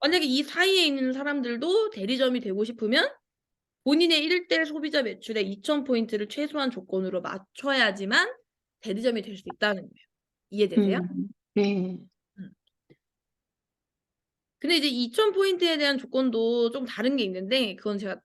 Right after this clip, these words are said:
Speaker 1: 나중에 설명을 드리고요. 어, 이 토탈 육천 포인트를 만약에 십이월 일 주차에 다 했다. 내가 일 주차에 뭐 소비자 매출 이천 포인트 다 하고 토탈 육천 포인트를 다 했다.
Speaker 2: 음.
Speaker 1: 그러면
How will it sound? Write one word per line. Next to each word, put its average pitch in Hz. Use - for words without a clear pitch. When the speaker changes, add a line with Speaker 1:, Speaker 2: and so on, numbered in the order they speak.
Speaker 1:
나중에 233
설명을 240
드리고요. 190
어, 180
이 285
토탈 508
육천 381
포인트를 294
만약에 277
십이월 359
일 381
주차에 269
다 -
했다. 254
내가 262
일 320
주차에 320
뭐 185
소비자 370
매출 269
이천 226
포인트 269
다 180
하고 311
토탈 359
육천 262
포인트를 240
다 -
했다. 240
Speaker 2:
음. -
Speaker 1:
그러면 320